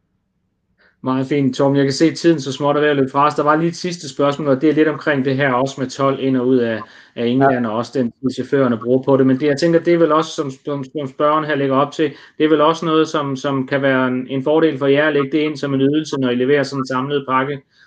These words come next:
Speaker 1: til kunden, og kan, kan håndtere de ting også.
Speaker 2: Jamen, vi, øh, vi er jo, øh, vi, vi tilbyder, øh, told, øh, fortoldninger, og, øh, det er blevet et stort, øh, forretningsområde for os i enogtyve.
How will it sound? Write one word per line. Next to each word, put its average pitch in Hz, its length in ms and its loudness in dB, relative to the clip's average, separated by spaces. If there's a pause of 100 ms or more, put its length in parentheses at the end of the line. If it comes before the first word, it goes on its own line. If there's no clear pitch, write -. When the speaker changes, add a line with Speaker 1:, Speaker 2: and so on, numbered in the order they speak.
Speaker 1:
til 147 100 -2
kunden, 147 500 2
og 120 200 -6
kan, 127 340 2 (100)
kan 127 80 -2
håndtere 131 340 0
de 135 160 -6 (100)
ting 135 160 0
også. 131 320 -8 (760)
Speaker 2:
Jamen, 156 280 6
vi, 175 200 6
øh, 151 260 4
vi 170 120 2
er 170 100 4
jo, 139 340 2
øh, 123 240 0
vi, 156 120 -12 (100)
vi 160 200 -12
tilbyder, 147 420 -8
øh, 117 960 -16 (160)
told, 143 340 4 (320)
øh, 107 500 -8
fortoldninger, 120 500 -2
og, 107 600 -4
øh, 107 200 -6
det 131 60 -4
er 131 40 -6
blevet 123 260 -2
et 107 80 -8
stort, 139 300 -2 (100)
øh, 104 80 -8
forretningsområde 123 720 -4
for 127 160 -2
os 131 360 -6
i 104 360 -12
enogtyve. 131 680 -6